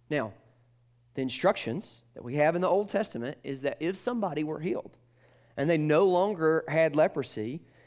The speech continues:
uh, the, the, they would have to go to the priest. The priest would examine them, which makes me just like, I'm so glad to be a, a pastor in the New Testament and not a priest in the Old Testament, right? Like,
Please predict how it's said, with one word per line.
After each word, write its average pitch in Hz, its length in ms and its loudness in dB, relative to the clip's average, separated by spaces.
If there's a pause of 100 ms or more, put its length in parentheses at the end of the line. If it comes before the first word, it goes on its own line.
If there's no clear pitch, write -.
(160)
uh, 131 280 0 (100)
the, 135 300 2 (260)
the, 123 300 2 (480)
they 135 180 6
would 190 140 4
have 175 180 4
to 160 60 -6
go 147 160 2
to 170 60 2
the 190 100 4
priest. 135 440 -2
The 127 80 -2
priest 185 320 -2
would 160 120 -2
examine 131 640 -2
them, 117 400 -6 (1300)
which 160 160 -2
makes 233 220 4
me 262 120 4
just 185 180 4
like, 131 200 4
I'm 202 220 4
so 214 320 4
glad 156 460 4
to 151 80 -2
be 139 140 2
a, 117 80 2 (200)
a 127 140 -2 (240)
pastor 170 440 4
in 156 100 4
the 139 60 2
New 151 120 2
Testament 127 640 0 (320)
and 143 180 2
not 175 240 8
a 143 80 4
priest 185 360 2
in 156 60 0
the 151 60 4
Old 180 200 8
Testament, 135 520 2
right? 165 300 6
Like, 151 280 4